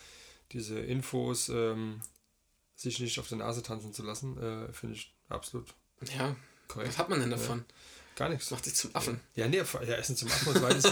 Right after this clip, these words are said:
Speaker 2: <laughs>
Speaker 1: hast du ja auch nichts davon, weil du verdienst damit ja am Ende des Tages auch kein Geld oder... oder
Speaker 2: Nee,
Speaker 1: ins,
Speaker 2: selbst
Speaker 1: äh,
Speaker 2: wenn, wenn man es ein Hobbymäßig macht,
Speaker 1: Ja.
Speaker 2: also dann,
Speaker 1: Ja.
Speaker 2: selbst dann würde ich es nicht machen lassen.
Speaker 1: Ja, ja.
Speaker 2: Ne?
Speaker 1: Ist ja Thema Persönlichkeit, ne, und, äh, Anstand.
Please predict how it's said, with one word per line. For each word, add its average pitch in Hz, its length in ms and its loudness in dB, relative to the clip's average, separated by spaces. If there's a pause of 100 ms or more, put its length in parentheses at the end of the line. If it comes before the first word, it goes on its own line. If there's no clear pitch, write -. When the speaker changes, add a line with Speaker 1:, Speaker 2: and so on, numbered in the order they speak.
(100)
Speaker 2:
<laughs> 185 160 2
Speaker 1:
hast - 240 4
du 233 60 4
ja 190 40 2
auch 156 40 0
nichts 147 200 2
davon, 143 400 0
weil 123 120 2
du 123 80 0
verdienst 127 300 -2
damit 135 160 -2
ja 135 120 -2
am 123 240 -4
Ende 123 140 -2
des 123 100 -4
Tages 131 180 -4
auch 113 60 -6
kein 117 160 -6
Geld 151 260 -2
oder... 120 220 -2
oder 117 180 -2 (360)
Speaker 2:
Nee, 131 60 -2
Speaker 1:
ins, 123 140 4
Speaker 2:
selbst 139 280 8
Speaker 1:
äh, 135 140 2
Speaker 2:
wenn, 151 120 6
wenn 156 160 6
man 165 40 4
es - 120 6
ein 160 120 4
Hobbymäßig 143 480 4
macht, 120 180 2
Speaker 1:
Ja. 127 60 0
Speaker 2:
also 123 160 4
dann, 135 240 6
Speaker 1:
Ja. 120 60 2
Speaker 2:
selbst 143 240 4
dann 185 140 8
würde 170 140 2
ich 127 80 2
es - 60 4
nicht 123 120 -2
machen 123 220 2
lassen. 113 280 -2 (100)
Speaker 1:
Ja, 117 80 -4
ja. 127 160 -2 (480)
Speaker 2:
Ne? 131 260 -2 (120)
Speaker 1:
Ist - 140 -12
ja 120 140 -4 (520)
Thema 135 220 0
Persönlichkeit, 123 720 0
ne, 135 160 -2
und, 123 200 -4
äh, - 60 -8
Anstand. 117 640 -2